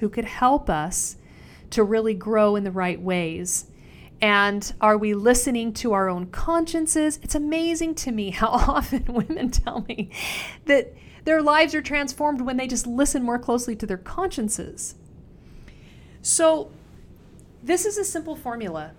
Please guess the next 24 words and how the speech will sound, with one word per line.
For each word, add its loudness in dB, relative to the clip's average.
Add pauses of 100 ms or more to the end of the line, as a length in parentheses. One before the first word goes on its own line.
(160)
that 2
I 4
would -4
not 2
have -4
guessed -6
at. -10 (460)
When -2
I 4
listen -2
to -2
all 2
these -4
women -2
talking -4
about -4
how -2
they're -2
just -8
not -2
enough, -6
and -2
they 0
just, -6